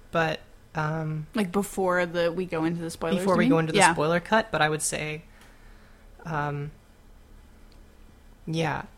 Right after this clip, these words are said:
Speaker 1: if you don't wanna get spoiled, whatever. I'm sure most of you don't care.
Speaker 2: Yeah.
Speaker 1: So, like, let's talk about it.
Speaker 2: Okay.
Speaker 1: Um, so, uh, synopsis.
Speaker 2: I
Speaker 1: Can
Speaker 2: see you have a synopsis.
Speaker 1: I actually do. I,
Speaker 2: Yeah.
Speaker 1: I'll just read it.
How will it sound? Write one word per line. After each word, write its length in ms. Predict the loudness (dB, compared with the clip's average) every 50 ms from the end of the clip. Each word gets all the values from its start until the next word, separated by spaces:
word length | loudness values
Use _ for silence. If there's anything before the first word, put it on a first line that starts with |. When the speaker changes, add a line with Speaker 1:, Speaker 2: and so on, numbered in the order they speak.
| -20 -20 -12 -10
Speaker 1:
if 200 | -10 -8 -6 -8
you 80 | -6
don't 640 | -4 -2 -2 -2 -4 -6 -8 -12 -10 -10 -10 -10 -12 -16 -20 -20 -20 -20 -20 -20 -20 -20 -20 -20 -20 -20 -20 -20 -20 -20 -18 -12 -8
wanna 260 | -6 -4 -4 -2 -2
get 140 | -2 -4 -4
spoiled, 720 | -6 -8 -4 -2 0 2 2 2 2 0 -2 -4 -8 -14 -20 -20 -20 -20 -20 -20 -20 -20 -10 -6
whatever. 360 | -2 -2 0 0 -2 -2 -4
I'm 120 | -4 -4 -4
sure 280 | -4 -2 -2 0 0 0
most 240 | -2 -4 -4 -4 -6
of 40 | -6
you 60 | -6
don't 180 | -6 -6 -8 -8
care. 260 | -6 -6 -6 -6 -8 -10 -14 -6 0
Speaker 2:
Yeah. 200 | 2 2 2 2
Speaker 1:
So, 200 | 2 0 0 0
like, 180 | 0 -2 -2 -2
let's 180 | -2 -2 -2
talk 200 | 0 -2 -2 -2
about 180 | -4 -6 -6 -6
it. 100 | -6 -10 -12 -18 -14 -6
Speaker 2:
Okay. 160 | -4 -4 -4 -4 -8 -16 -20 -20 -20 -20 -12 -6
Speaker 1:
Um, 400 | -4 -2 0 0 0 -2 -4 -6 -10 -14 -20 -20 -20 -20 -16 -10
so, 460 | -4 -2 0 2 2 2 0 -2 -4 -8 -18 -18 -12
uh, 440 | -8 -6 -4 -4 -4 -4 -4 -6 -8 -10 -14 -20 -20 -20 -20 -20 -20 -20 -20 -20 -14 -10
synopsis. 840 | -8 -6 -4 -4 -4 -4 -6 -6 -8 -8 -8 -8 -8 -8 -10 -12 -14 -20 -20 -20 -20 -20 -20 -20 -20 -20 -20 -10 -4 -2
Speaker 2:
I 60 | 0
Speaker 1:
Can 80 | 0 0
Speaker 2:
see 80 | 2
you 100 | 2 2
have 220 | 2 2 2 0 0
a 40 | -2
synopsis. 600 | -6 -4 -4 -4 -4 -6 -8 -10 -10 -8 -4 -2
Speaker 1:
I 60 | -2
actually 280 | 0 -2 -2 -4 -4
do. 240 | -4 -4 -4 -2 -2
I, 140 | -2 -4 -4
Speaker 2:
Yeah. 200 | -4 -4 -4 -4
Speaker 1:
I'll 120 | -4 -6 -6
just 240 | -6 -8 -10 -8 -8
read 120 | -8 -6
it. 120 | -8 -8